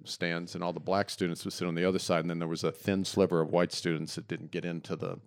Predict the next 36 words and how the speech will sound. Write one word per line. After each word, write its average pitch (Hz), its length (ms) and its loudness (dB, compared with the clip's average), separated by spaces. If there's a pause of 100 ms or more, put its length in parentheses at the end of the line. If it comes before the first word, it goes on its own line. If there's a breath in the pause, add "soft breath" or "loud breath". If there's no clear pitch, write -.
(240)
you - 80 -6
know, 90 100 -4
the 85 100 2
white 90 280 4
side. 78 420 0
That, - 240 -6 (640 loud breath)
and 113 360 6
when 120 140 10
they 120 140 12
would 113 140 10
introduce 113 440 10
black 107 340 8
players, 95 440 8
the 95 100 6
black 95 300 6
side 87 240 6
would 85 160 2
cheer. 82 320 4
And 85 120 0
when 87 120 0
they'd 85 160 0
introduce 85 480 0
white 92 240 4
players, 85 400 2
the 87 80 0
white 95 260 4
side 82 240 2
would 82 160 0
cheer. 80 340 0
And 80 140 0
then, 85 140 -2
and 90 180 -2
it 92 160 0
was 85 220 0
like 85 160 2
this - 260 0